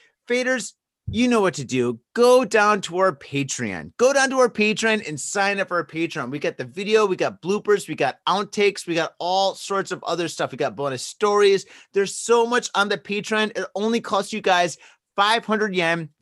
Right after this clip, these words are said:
five euros, five dollars, five bucks. If you go there,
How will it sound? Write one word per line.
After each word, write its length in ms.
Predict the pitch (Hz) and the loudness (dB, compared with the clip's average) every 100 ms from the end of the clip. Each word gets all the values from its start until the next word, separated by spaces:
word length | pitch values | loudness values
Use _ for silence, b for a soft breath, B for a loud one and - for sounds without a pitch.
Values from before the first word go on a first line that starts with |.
| - | 0
five 300 | 196 196 196 | 2 4 2
euros, 420 | 175 180 175 - - - | 2 2 2 -2 -10 0
five 240 | 165 175 | 2 2
dollars, 420 | 160 156 151 143 - _ | 2 2 2 -2 -8 _
five 540 | 214 202 233 247 269 262 185 147 - | 0 4 4 4 4 0 -6 -10 -2
bucks. 480 | 320 269 170 - - B B | 2 2 0 -8 -14 B B
If 140 | 190 | -6
you 120 | 240 | -4
go 220 | 247 277 269 | 2 4 6
there, 300 | 269 277 | 6 4